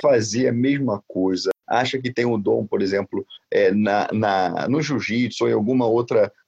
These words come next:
função, o que que ele pode fazer? O que que você dá de dica? Como é que funciona o teu projeto? Conta pra gente um pouquinho disso.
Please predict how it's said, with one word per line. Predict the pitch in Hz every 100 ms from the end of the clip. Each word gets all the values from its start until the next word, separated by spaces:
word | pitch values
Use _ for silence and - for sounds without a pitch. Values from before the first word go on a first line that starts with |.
| -
função, | 120 117 117 117
o |
que | - 302
que |
ele | 339 277
pode | 208 185 254
fazer? | - 156 110 98 107 123
O | 131 _ _
que | -
que | 330
você | 349 - 214
dá | 170
de | 156 131
dica? | 107 98 117 127 127 123
Como | 185
é | 311
que | -
funciona | 254 254 175
o | 170
teu | 165
projeto? | 147 127 113 120 -
Conta | 196 349
pra | 339
gente | 196 180
um |
pouquinho | 175 170 156
disso. | 117 98 -